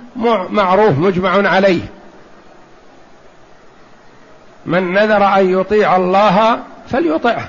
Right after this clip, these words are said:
وهذا لا يدل على فضيلة النذر، وإنما يدل على وجوب فعل ما أوجب الإنسان على نفسه.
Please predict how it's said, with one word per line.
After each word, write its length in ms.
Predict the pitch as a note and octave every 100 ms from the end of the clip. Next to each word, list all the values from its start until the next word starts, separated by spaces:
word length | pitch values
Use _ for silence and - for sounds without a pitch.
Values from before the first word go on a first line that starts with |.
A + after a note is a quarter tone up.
| - - - - - - - - -
وهذا 280 | C#3 F3 G3
لا 220 | G#3+ A#3+
يدل 240 | G#3+ A3 F3+
على 220 | G3 F#3
فضيلة 400 | F#3 F#3 G3 F3+
النذر، 380 | F#3+ F3 F3+ D3 - - - - - - - -
وإنما 500 | D3 F3+ F3+ F#3 F#3+
يدل 300 | F#3 G3+ E3+
على 280 | F3+ F#3+
وجوب 680 | F#3 F#3 F3+ G#3 A#3 A#3+ B3 A#3 - - -
فعل 640 | - G3 G3+ A3 A#3 B3 - -
ما 280 | F3 G3
أوجب 460 | F#3+ A3 A#3 A3+ G#3
الإنسان 580 | G3 G3+ F#3+ G#3+ A3 A3
على 240 | F#3+ A3
نفسه. 360 | B3 G3 -